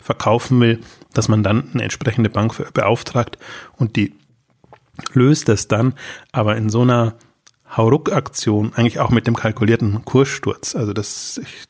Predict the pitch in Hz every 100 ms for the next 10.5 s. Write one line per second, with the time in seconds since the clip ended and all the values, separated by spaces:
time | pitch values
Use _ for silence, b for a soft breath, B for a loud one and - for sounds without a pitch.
0 | - 104 - 98 - - 127 - 104 -
1 | 113 - - - - - 107 113 117 107
2 | 107 - 107 104 - 117 - - 107 107
3 | 104 101 113 110 107 101 104 101 B B
4 | B B - 107 117 127 123 113 - -
5 | 101 104 117 104 - - - 104 131 135
6 | - 123 - B B B - 120 107 135
7 | - - - 123 123 - B B _ 120
8 | 104 - 143 120 120 107 101 101 - -
9 | - 135 - - 101 - 107 101 101 -
10 | 120 - 110 -